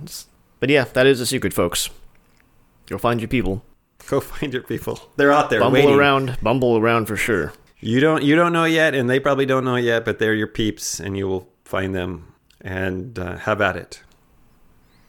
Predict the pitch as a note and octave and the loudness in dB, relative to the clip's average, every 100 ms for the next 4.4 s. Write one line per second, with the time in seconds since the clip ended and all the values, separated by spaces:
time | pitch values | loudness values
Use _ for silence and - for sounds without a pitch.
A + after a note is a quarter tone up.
0 | _ _ - G#2+ C3 C#3+ A#2 - C3+ D#3+ | _ _ -6 -2 0 0 -2 -2 -4 -6
1 | D#3+ A2+ - - G2+ G2+ G#2+ - F2 C#2 | -6 -6 -6 -4 0 2 0 -2 -6 -6
2 | A#1 G#1+ G#2 G#2 - - _ _ _ _ | -6 -6 -4 -6 -8 -16 _ _ _ _
3 | _ _ _ - A#2+ A2+ A2 G#2+ G#2+ - | _ _ _ -8 -4 -2 -2 -2 -2 -4
4 | G2+ E3 - | -2 -2 -4